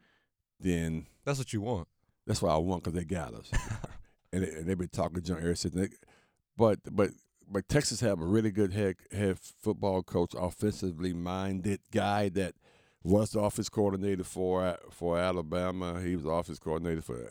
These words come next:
Speaker 1: for Atlanta at one point in the pros. Sarkisian knows his offensive schemes, and, uh, and the fact that he, he, he was a coach at Alabama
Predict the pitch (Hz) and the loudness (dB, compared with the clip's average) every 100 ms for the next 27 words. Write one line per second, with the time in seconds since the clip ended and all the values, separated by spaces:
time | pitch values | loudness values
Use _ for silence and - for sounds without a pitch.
0 | - - 73 67 82 90 90 - 69 80 | -14 -6 -6 -4 -2 -2 -2 -4 -6 -6
1 | 78 85 80 78 82 80 57 - 85 87 | -2 -2 -2 -2 -2 -4 -8 -4 0 2
2 | 90 87 - _ _ _ _ _ _ - | 0 -4 -12 _ _ _ _ _ _ 0
3 | 98 131 123 95 87 90 95 98 98 - | 2 4 2 2 0 0 0 -2 -4 -8
4 | - - _ _ _ - 101 - - - | -12 -20 _ _ _ -2 -2 -2 -6 -12
5 | _ _ 98 98 - 95 - 78 - - | _ _ -2 -2 -2 -6 -6 -10 -10 -8
6 | 95 85 69 58 - - _ _ _ _ | -6 -4 -6 -8 -12 -14 _ _ _ _
7 | _ _ - 85 76 73 71 69 - - | _ _ -6 -6 -6 -6 -8 -10 -12 -16
8 | _ _ _ _ _ _ _ - 95 85 | _ _ _ _ _ _ _ -4 -2 0
9 | 113 98 87 101 98 - - - 101 - | 0 0 0 0 0 -4 -12 -4 -4 0
10 | 107 92 85 104 98 95 - _ 104 104 | 0 0 -2 0 0 -2 -10 _ 2 4
11 | 85 80 80 78 76 | 2 2 0 0 -2